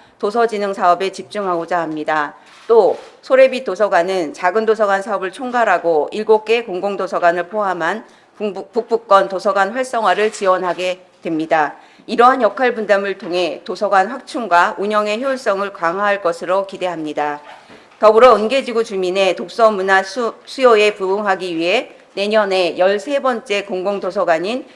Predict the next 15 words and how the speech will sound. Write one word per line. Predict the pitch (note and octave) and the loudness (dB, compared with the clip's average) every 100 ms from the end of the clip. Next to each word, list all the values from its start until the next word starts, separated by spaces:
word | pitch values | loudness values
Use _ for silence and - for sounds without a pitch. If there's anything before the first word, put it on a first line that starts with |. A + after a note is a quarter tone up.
| _ | _
가친 | - E3+ - A#3+ F#3+ D#3+ G#3 | -2 -2 -2 -4 -2 -2 -4
은계도서관이 | A3 B3 A3+ A3+ G3 F#3 G3+ G#3 | 0 2 2 2 0 0 -2 -2
개관할 | F3+ F#3 F#3 G3+ F3 | -2 0 0 -2 -2
예정입니다. | E3+ F#3 D#3+ D#3 D3+ D#3 D3+ - - _ _ _ _ _ | -4 -4 -4 -4 -2 -2 -4 -8 -20 _ _ _ _ _
이십삼 | - A3+ B3 C4+ A#3 | -12 -10 2 2 2
년 | G#3+ G#3+ G3+ | 2 0 0
칠월 | B3+ B3+ | 2 2
현재 | C4 A3 F#3+ G3 | 2 -2 0 -2
공정률은 | F#3+ G3 G3 A3+ G#3+ F#3 G3 F3 | -2 -8 -2 -2 -2 -2 -2 -2
삼십오 | E3 C#4 C#4 G#3+ - | -6 -10 -6 -4 -4
프로이며, | A3 G3+ E3+ D#3+ F3 D#3+ | -2 -2 -2 -2 -2 -2
시민이 | - C4+ C4+ C4 | -4 -6 -4 -2
오래 | F#3+ F#3+ A3 | -2 0 0
머물고 | E3+ F3+ G3 G3 | 0 -2 -2 -2
싶은 | G3 - F#3+ E3+ D3 | -4 -8 -4 -4 -6